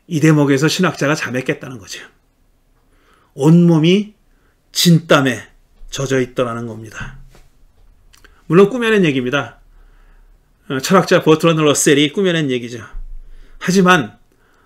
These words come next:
의미가 전혀 없는 얘기는 물론 아니죠. 러셀은 유명한 무신론자입니다. 그리고, 어, 신학과 기독교와, 그다음 기독교인들을 조금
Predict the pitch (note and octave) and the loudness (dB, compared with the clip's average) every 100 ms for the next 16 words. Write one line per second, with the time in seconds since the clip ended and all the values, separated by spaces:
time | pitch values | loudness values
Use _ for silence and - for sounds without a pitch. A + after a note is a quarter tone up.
0 | _ _ _ _ _ _ _ _ _ - | _ _ _ _ _ _ _ _ _ 2
1 | E3+ E3+ F3 F3 D3 E3 C3 D3 E3+ D3 | 4 6 6 4 0 -2 0 0 2 2
2 | C3+ E3 E3+ B2 D3+ A#2+ A2+ B2 G2 _ | 0 0 0 -2 -4 -6 -10 -12 -14 _
3 | _ _ _ _ _ _ - D3+ D#3 - | _ _ _ _ _ _ -4 -2 2 4
4 | G#3+ F#3 D3+ D#3+ E3+ C3+ C3+ C3+ A2+ G#2+ | 6 6 4 2 2 0 -2 -2 -4 -10
5 | A2 B2 - _ _ _ _ _ - C#3 | -12 -14 -16 _ _ _ _ _ -4 0
6 | C#3+ E3+ F3+ _ _ _ - B2 C3 - | 2 2 0 _ _ _ -12 -10 -6 -2
7 | G#3+ F#3 - _ - B2+ A2+ D3+ D#3 - | 0 -2 -6 _ -4 -4 -4 -2 -2 -4
8 | _ D3 C3 B2 A#2+ A2+ B2 - - C3 | _ -2 0 -2 -6 -10 -14 -18 -14 -10
9 | - D3 C#3+ D#3+ C#3+ C3 C3 C#3 D#3+ D#3+ | -2 -2 0 0 -2 -2 -4 0 0 0
10 | D#3+ _ _ _ _ - C3+ C#3+ C#3 B2 | -4 _ _ _ _ -6 -4 -4 -6 -8